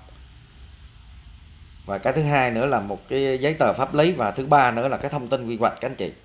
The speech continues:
Cái đó là một điều không thể thiếu được trong một cái cái bất động sản mình cần, à, cần mua, cần quan tâm thì mấy cái đó mình phải biết cho nó rõ ràng, cụ thể rồi mình đi xem các anh chị, đỡ mất đ-, thời gian đôi bên ha. Cho nên là Quang Minh làm, à, rất là chu đáo vấn đề này.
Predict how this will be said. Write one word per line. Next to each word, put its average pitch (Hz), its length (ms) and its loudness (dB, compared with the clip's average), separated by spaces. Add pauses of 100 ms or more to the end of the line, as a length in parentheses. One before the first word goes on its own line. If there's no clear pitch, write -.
Cái 127 100 -8
đó 143 120 -2
là 131 100 -2
một 101 220 -8
điều 95 320 -4
không 127 180 0
thể 120 120 -2
thiếu 151 360 -2
được 92 100 -8 (100)
trong 117 220 -2
một 98 160 -6
cái 127 280 -4 (1600)
cái 120 60 -8
bất 151 180 0
động 104 140 -2
sản 117 400 0 (140)
mình 113 320 -4
cần, 95 300 -2
à, 92 340 -6 (260)
cần 95 180 -6
mua, 113 180 2
cần 98 300 -6
quan 107 140 -4
tâm 110 220 2
thì 98 140 -6
mấy 107 160 -6
cái 135 100 -4
đó 135 160 0
mình 120 200 -4
phải 113 200 -2
biết 160 300 -2
cho 113 100 0
nó 113 140 -2
rõ 117 260 2
ràng, 110 200 0
cụ 92 140 -4
thể 113 260 -4
rồi 120 140 -2
mình 95 320 -8
đi 123 80 -6
xem 113 320 4
các 123 60 -4
anh 127 80 -6
chị, 87 220 -6
đỡ 104 160 -4
mất 147 180 -4
đ-, 117 160 -2
thời 92 140 -2
gian 107 220 -2
đôi 110 100 0
bên 110 240 2
ha. 120 140 -4 (1600)
Cho 104 60 -12
nên 107 200 -2
là 98 80 -2
Quang 104 160 -4
Minh 107 160 -2
làm, 95 340 -2
à, 92 160 -6
rất 139 180 -2
là 120 80 0
chu 110 200 0
đáo 117 180 2
vấn 143 140 -6
đề 117 100 0
này. 90 160 -6